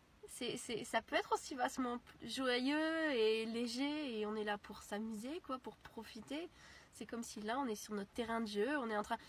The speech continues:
soit on peut se dire, « Waouh, c'est super dur d'être incarné », oui, voilà, bon, je pourrais, on peut sortir tout un truc spirituel, que oui, l'unité, pas l'unité. Bon, on peut se dire aussi, on est là pour s'amuser, ouais, des fois c'est, des fois c'est pas marrant, et puis, euh,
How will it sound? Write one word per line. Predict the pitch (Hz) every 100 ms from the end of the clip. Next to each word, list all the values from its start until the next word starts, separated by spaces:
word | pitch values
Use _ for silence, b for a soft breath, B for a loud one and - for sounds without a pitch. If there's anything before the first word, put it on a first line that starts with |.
| B
soit | -
on | 285
peut | -
se | 214
dire, « | 269 B B -
Waouh, | 233 269
c'est | 269
super | 208 254 226 208
dur | 220
d'être | 220 208
incarné », | 208 202 185 190 202
oui, | 190 190 -
voilà, | 165 170
bon, | 185 180 185
je | -
pourrais, | - 214 262
on | 294 302
peut | 311
sortir | 285 311
tout | 302 262
un | 247 233 233
truc | - 254 -
spirituel, | - 226 214 220 214
que | -
oui, | 208 214
l'unité, | 208 214 208 220
pas | 208
l'unité. | 202 208 202 214 233 B B B -
Bon, | 294 494
on | 226
peut | 202
se | 196
dire | 202
aussi, | 208 - 285 294
on | 208
est | 202
là | 208
pour | 254
s'amuser, | 277 294 302 277 285
ouais, | 262 247
des | 214
fois | - 254
c'est, | - - B B -
des | 226
fois | 440
c'est | 269
pas |
marrant, | 269 285 311 320 330
et | 247
puis, | - 226
euh, | 226